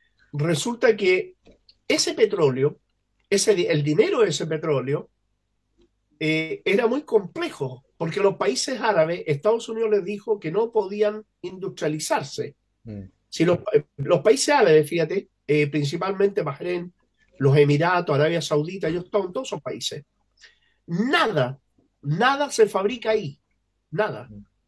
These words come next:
Speaker 1: Allá la clase trabajadora es la clase que hace arreglo, es una clase trabajadora muy controlada y muy diluida. Pero los tenían convencidos de que no deberían tener industria,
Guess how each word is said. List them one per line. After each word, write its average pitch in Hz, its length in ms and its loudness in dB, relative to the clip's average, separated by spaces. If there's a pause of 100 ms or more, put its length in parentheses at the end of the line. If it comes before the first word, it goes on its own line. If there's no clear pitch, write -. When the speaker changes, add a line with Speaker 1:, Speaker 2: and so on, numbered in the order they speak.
(140)
Speaker 1:
Allá 214 360 4
la 240 140 0
clase 247 300 -2
trabajadora 190 720 2
es 214 80 2
la 165 140 -4
clase 196 340 -4
que 175 100 -8
hace 165 180 -8
arreglo, 180 840 -4 (380)
es 165 100 4
una 185 240 4
clase 214 300 2
trabajadora 170 520 0
muy 202 180 2
controlada 175 480 -4
y 175 40 -6
muy 175 180 -2
diluida. 156 580 0 (1160)
Pero 156 280 -2
los 190 180 4
tenían 269 340 0
convencidos 165 840 -6 (180)
de 165 180 -2
que 180 140 0
no 247 160 4
deberían 226 600 4
tener 202 260 4
industria, 220 680 -8